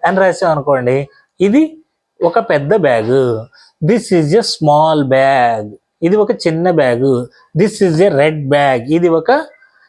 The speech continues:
ఎర్రని బ్యాగ్. అలాగే "This is my bag", my వచ్చినప్పుడు ఏ రాయకూడదు. "This is my bag" అన్నప్పుడు ఇది నా బ్యాగ్ అని చెప్పి. ఇక్కడ మామూలుగా అయితే మనకు "This is a bag" అంటే ఒక బ్యాగ్ అని మాత్రమే అర్థం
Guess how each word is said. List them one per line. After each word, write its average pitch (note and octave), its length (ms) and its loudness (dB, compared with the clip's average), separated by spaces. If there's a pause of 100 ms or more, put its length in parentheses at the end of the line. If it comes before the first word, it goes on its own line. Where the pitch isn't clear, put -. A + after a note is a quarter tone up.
(100)
ఎర్రని D#3+ 540 2
బ్యాగ్. B2 340 2 (600)
అలాగే G3 220 2 (140)
"This G#3 180 0 (140)
is B3 80 0 (200)
my G3 120 2 (160)
bag", B2+ 220 2 (200)
my F#3 100 2 (120)
వచ్చినప్పుడు A3+ 440 -2 (100)
ఏ F3+ 40 4 (100)
రాయకూడదు. C3 520 -2 (420)
"This E3+ 300 0 (120)
is C4 100 0 (200)
my E3+ 120 2 (180)
bag" A2+ 200 0 (180)
అన్నప్పుడు F#3 400 0 (380)
ఇది A#3 180 0 (120)
నా D3 80 2 (220)
బ్యాగ్ C3+ 340 0 (140)
అని C#3 160 -4
చెప్పి. C3 220 -6 (440)
ఇక్కడ G#3+ 160 0 (140)
మామూలుగా F#3 460 2
అయితే F3 240 2 (500)
మనకు F#3+ 260 0
"This F3 140 -2 (100)
is G#3+ 160 -2
a G3 40 -2 (100)
bag" G3+ 160 2 (100)
అంటే A#3 120 0 (140)
ఒక G3 100 -2 (180)
బ్యాగ్ B3 280 2
అని A#3+ 220 -2
మాత్రమే G#3+ 400 0
అర్థం D#3 200 0